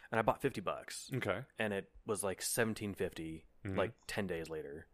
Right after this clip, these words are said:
Speaker 2: And how much
Speaker 1: And
Speaker 2: was that worth?
Speaker 1: I mean,
Speaker 2: Oh.
Speaker 1: oh, there was, it went, it went from, like, zero point zero zero nine cents to seventy cents.
Speaker 2: But when did you buy it?
Speaker 1: At zero zero nine.
Speaker 2: Oh my God.
Speaker 1: Right. So, so I made, like,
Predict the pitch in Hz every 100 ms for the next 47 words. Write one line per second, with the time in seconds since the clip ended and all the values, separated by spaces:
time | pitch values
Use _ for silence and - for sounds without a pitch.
0 | - - 107 - 113 107 104 107 - 107
1 | 117 117 - - - _ _ _ 147 120
2 | 107 - - 117 - 139 120 - 135 123
3 | 110 127 135 - 127 139 156 151 123 107
4 | - _ _ - 98 123 131 113 120 117
5 | 92 92 104 113 113 113 104 - _ _
6 | 110 90 101 104 101 92 98 98 - 92
7 | 110 - - 104 90 87 82 - 85 -
8 | - - 123 123 98 110 - - - _
9 | _ 113 101 - - - 110 107 95 92
10 | 90 85 - 95 - 214 135 101 151 87
11 | - 127 107 - 127 113 117 131 120 123
12 | 117 104 95 -